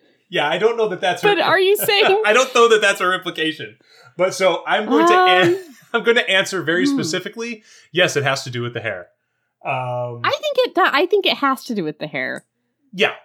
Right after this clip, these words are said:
Speaker 1: Yeah, I would think
Speaker 2: I
Speaker 1: if
Speaker 2: think it does.
Speaker 1: Yeah, I would think so. Uh, if it's his school boy, like, nickname.
Speaker 2: Yeah, because I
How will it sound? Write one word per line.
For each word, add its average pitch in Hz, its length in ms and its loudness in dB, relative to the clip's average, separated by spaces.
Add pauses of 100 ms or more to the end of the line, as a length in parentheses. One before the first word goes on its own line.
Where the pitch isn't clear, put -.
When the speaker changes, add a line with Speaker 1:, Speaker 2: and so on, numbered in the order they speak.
(280)
Speaker 1:
Yeah, 147 140 -2
I 151 100 0
would 175 160 0
think 180 240 -2
Speaker 2:
I 254 40 2
Speaker 1:
if 277 60 2
Speaker 2:
think 392 180 2
it 403 100 -2
does. - 480 -4
Speaker 1:
Yeah, 117 200 -6
I 131 80 -6
would 143 200 -6
think 156 180 -4
so. 95 240 -10 (680)
Uh, 117 320 -6
if 165 140 -4
it's 165 120 -6
his 151 160 -2
school 170 840 -2
boy, 156 460 0
like, 135 200 -6
nickname. 185 460 -4 (760)
Speaker 2:
Yeah, 254 360 2 (120)
because 302 320 -2 (120)
I 294 180 2